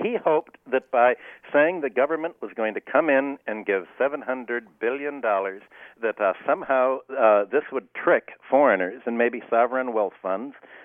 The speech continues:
maybe opec countries, maybe, uh, the Arabs, uh, maybe rich sheiks,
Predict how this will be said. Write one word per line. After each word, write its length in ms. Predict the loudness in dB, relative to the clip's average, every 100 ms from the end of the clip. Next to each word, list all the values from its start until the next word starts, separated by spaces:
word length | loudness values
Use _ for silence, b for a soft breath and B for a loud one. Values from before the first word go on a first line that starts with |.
| B
maybe 340 | 4 4 4 2
opec 420 | 0 0 -6 -6
countries, 480 | -4 -4 -2 -4 -6 -12 -20 B B
maybe, 420 | 2 4 4 2 2
uh, 100 | 2
the 180 | 0
Arabs, 420 | 0 2 2 -2 -10 -20 -6
uh, 360 | 2 4 4 2
maybe 340 | -2 -2 -2 -4
rich 240 | -4 -6 -6
sheiks, 320 | -4 -4 -8